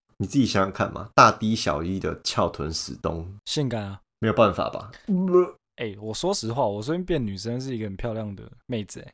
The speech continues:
Speaker 1: 好，我们继续海龟汤。
Speaker 2: <laughs> 干。
Speaker 1: <laughs> 阿腾进去之-，进去他家之后，除了性骚扰他跟修水电，还有做其他事情吗？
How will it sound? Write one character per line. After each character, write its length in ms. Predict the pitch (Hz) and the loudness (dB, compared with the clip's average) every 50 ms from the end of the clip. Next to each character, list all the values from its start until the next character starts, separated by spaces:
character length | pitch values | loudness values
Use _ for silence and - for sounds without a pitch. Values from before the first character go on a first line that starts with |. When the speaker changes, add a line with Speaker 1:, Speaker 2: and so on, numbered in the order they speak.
| _ - | _ -2
Speaker 1:
好， 100 | - 90 | 0 2
我 100 | 90 92 | 2 2
们 200 | 92 92 92 92 | 0 -2 -4 -4
继 200 | 90 - 117 113 | -4 -2 -2 -2
续 340 | 101 - - 117 104 95 95 | -2 -2 -2 -2 0 0 -2
海 160 | 92 90 92 | -4 -6 -10
龟 220 | - - 90 85 85 | -10 -4 -4 -4 -4
汤。 280 | - - 85 82 80 - - _ _ - - - - 185 131 - 202 | -4 -8 -10 -10 -12 -14 -16 _ _ -6 -6 0 0 0 6 6 6
Speaker 2:
<laughs> 560 | - - 262 240 - - 196 - - 143 - - | 8 8 6 8 8 6 6 6 4 -8 -4 0
干。 200 | 147 131 110 113 - - 170 196 151 170 208 | 0 0 0 -2 2 4 6 6 6 4 2
Speaker 1:
<laughs> 400 | 208 - _ _ _ _ _ - | 0 -4 _ _ _ _ _ -2
阿 100 | - 113 | 0 4
腾 160 | 104 113 117 | 4 4 4
进 200 | 117 147 151 143 | 4 2 0 0
去 180 | 131 139 147 139 | 2 2 0 0
之-， 340 | 123 - 123 123 127 - - - _ | 0 0 0 0 0 -2 -6 -12 _
进 160 | - 143 139 | 0 2 2
去 100 | 123 131 | 2 2
他 140 | 131 127 127 | 4 2 4
家 180 | 120 123 117 117 | 6 6 6 6
之 140 | 117 - 117 | 6 4 4
后， 260 | 117 117 113 107 101 | 6 6 6 4 4
除 320 | - - - 104 98 101 | 0 -2 0 2 4 6
了 400 | 101 101 101 98 98 - - - - - | 6 6 6 6 4 2 -2 -12 -18 -16
性 380 | - - - - - - 120 107 | -14 -12 -8 -6 -2 0 0 2
骚 160 | 98 104 101 | 6 6 6
扰 100 | 98 82 | 6 6
他 400 | - - 85 80 80 82 82 80 - _ _ | 2 0 -2 -2 0 -2 -4 -6 -10 _ _
跟 380 | - 101 92 92 95 95 92 90 | -4 -2 -2 0 -2 -4 -4 -6
修 260 | - - 107 98 101 | -4 0 2 2 2
水 200 | 98 - - - | 2 -2 -4 -2
电， 200 | - 98 80 80 | -2 -2 -2 0
还 100 | 85 98 | 0 0
有 60 | 90 | 0
做 200 | 90 - 98 85 | 0 0 -2 -2
其 160 | - - - | -2 -4 -6
他 100 | 80 76 | -4 -6
事 160 | 78 - 90 82 | -6 -6 -8 -8
情 180 | - - 71 - | -8 -10 -12 -14
吗？ 160 | - - - | -14 -16 -16